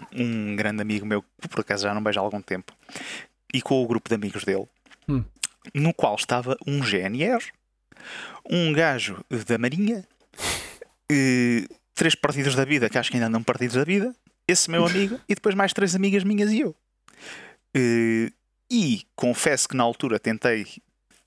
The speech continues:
Speaker 1: a minha sorte com uma dessas minhas amigas, não deu em nada, não estava interessada em mim, ok, tudo
Speaker 2: Pronto.
Speaker 1: bem. E fui
Speaker 2: Acontece.
Speaker 1: embriagado para o autocarro que nos levava à secção do Integra.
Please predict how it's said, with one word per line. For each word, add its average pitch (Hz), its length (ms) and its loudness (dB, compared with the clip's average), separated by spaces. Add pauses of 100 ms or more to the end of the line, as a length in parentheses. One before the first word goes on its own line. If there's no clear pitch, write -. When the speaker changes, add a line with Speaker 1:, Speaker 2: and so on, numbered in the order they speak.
(520)
Speaker 1:
a 151 80 4
minha 180 220 4
sorte - 380 0
com 110 120 -2
uma 92 160 -4
dessas 92 280 0
minhas 139 240 0
amigas, 381 320 0
não - 120 -6
deu 107 140 -2
em - 60 -2
nada, 254 240 0
não 131 120 0
estava 113 240 0
interessada 123 380 -2
em 156 40 -4
mim, 185 160 -2
ok, - 260 -2
tudo 139 260 -2
Speaker 2:
Pronto. 95 160 -2
Speaker 1:
bem. - 80 -12 (420)
E 254 120 2
fui 165 260 2
Speaker 2:
Acontece. 120 220 -2 (340)
Speaker 1:
embriagado 185 720 2 (100)
para 208 160 0
o 208 180 2
autocarro 190 440 0
que - 80 -8
nos 185 100 2
levava 175 480 0
à - 160 -4
secção 165 300 0
do 160 80 -2
Integra. 165 380 -2